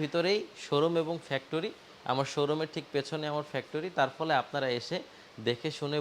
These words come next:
বুঝে অর্ডার করতে পারবেন। সুতরাং আপনারা যারা দেশ বা দেশের বাইরে থেকে আমাদের ভিডিওগুলো দেখেন, নিচের নাম্বারগুলোতে যোগাযোগ করলে বাংলাদেশের যে কোনো প্রান্তে আমরা ডেলিভারি করতে পারবো।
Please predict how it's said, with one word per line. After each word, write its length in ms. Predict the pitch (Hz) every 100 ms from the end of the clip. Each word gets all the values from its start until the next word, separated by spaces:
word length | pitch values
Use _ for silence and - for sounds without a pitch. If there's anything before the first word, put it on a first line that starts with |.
| 120
বুঝে 240 | 117 117 147
অর্ডার 180 | 107 101 98
করতে 180 | 98 104
পারবেন। 260 | 98 90 95 - - - -
সুতরাং 300 | - 151 165 117 123
আপনারা 240 | - 147 147
যারা 140 | 156 135 117
দেশ 120 | 151 147
বা 80 | 147 120
দেশের 200 | 120 131 113
বাইরে 180 | 110 120
থেকে 120 | 147 135
আমাদের 220 | 123 120 104
ভিডিওগুলো 420 | 107 117 113 117 107
দেখেন, 240 | 101 - 156 131
নিচের 240 | 113 110
নাম্বারগুলোতে 500 | 107 107 110 110 110 110
যোগাযোগ 260 | 123 127 127 -
করলে 200 | 120 165 - - - -
বাংলাদেশের 680 | 104 135 165 175 165 139 104
যে 80 | 113 -
কোনো 140 | 131 123
প্রান্তে 260 | 117 123 160
আমরা 120 | 127 98
ডেলিভারি 320 | 101 98 95 90
করতে 180 | 90 95
পারবো। 200 | 90 87